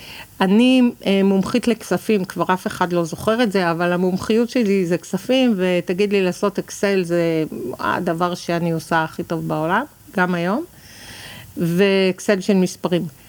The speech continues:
ואחרי שמקן ואלי הצליח מאוד,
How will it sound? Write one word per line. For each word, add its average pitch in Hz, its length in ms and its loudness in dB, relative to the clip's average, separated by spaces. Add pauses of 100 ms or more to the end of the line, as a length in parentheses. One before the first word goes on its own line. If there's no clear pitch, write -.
(320)
ואחרי 185 1400 2
שמקן 202 1160 0
ואלי 202 320 2
הצליח 240 640 -2
מאוד, 220 360 2